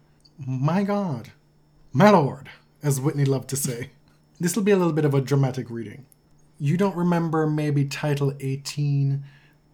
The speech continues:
but you remember those moments that make an impact and make people say, "Oh, she was more than a champion on the court."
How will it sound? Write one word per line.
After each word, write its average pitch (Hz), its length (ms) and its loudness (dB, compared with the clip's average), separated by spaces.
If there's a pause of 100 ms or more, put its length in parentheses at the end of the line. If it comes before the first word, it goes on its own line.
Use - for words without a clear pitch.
but 156 100 -2
you 151 140 -2
remember 160 340 0
those 147 240 2
moments 143 440 4
that 139 200 -4
make 135 480 -6 (680)
an 143 120 2
impact 135 760 0
and 127 220 -8
make 139 180 -2
people 139 280 -4
say, 131 420 -2
"Oh, 135 300 0 (580)
she - 220 -4
was 226 200 0
more 156 360 0
than 143 180 2
a 135 60 2
champion 123 840 -6 (180)
on 131 180 -4
the 120 80 -8
court." - 520 -16